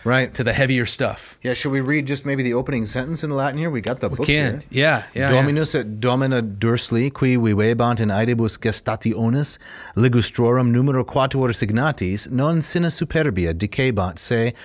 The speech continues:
Speaker 1: ratione ordinaria vivendi, uti neque se paenitere ilias rationis."
Speaker 2: And so in the, um, in Rowling's text, "Mister and Missus Dursley of number four Privet Drive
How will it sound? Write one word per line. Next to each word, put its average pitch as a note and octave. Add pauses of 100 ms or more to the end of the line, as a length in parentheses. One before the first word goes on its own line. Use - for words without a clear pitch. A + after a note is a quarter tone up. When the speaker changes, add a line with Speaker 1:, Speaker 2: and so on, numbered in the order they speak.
(200)
Speaker 1:
ratione B2
ordinaria A2+
vivendi, A2+
uti C#3
neque G#2+
se C#3
paenitere A2+ (300)
ilias A2+
rationis." F2+ (760)
Speaker 2:
And B2
so B2+
in C3
the, A2+ (100)
um, G#2+
in A2
Rowling's A#2+
text, - (340)
"Mister F3
and F3+
Missus D3+
Dursley G#2 (260)
of G#2+
number C#3
four B2
Privet A#3
Drive -